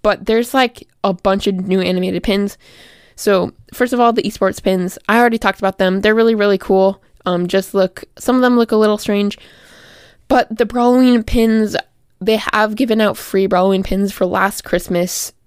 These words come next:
and last Lunar New Year, and so I'm assuming these ones will be free, but they look really cool. I thought I described them. I think there's gonna be, like, a pumpkin, a bat,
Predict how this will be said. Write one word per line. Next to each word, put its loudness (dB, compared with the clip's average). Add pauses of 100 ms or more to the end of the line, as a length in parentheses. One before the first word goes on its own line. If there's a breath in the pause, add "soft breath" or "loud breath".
(160)
and 0
last -4
Lunar 0
New 0
Year, 0
and -2
so -2
I'm 0
assuming 0
these -6
ones -2
will -4
be -2
free, 0
but -2
they 2
look 0
really 2
cool. 0
I 2
thought -6
I 0
described -4
them. 0 (220 loud breath)
I -8
think -6
there's 0
gonna -2
be, 0
like, -6
a -8
pumpkin, -2
a -8
bat, -4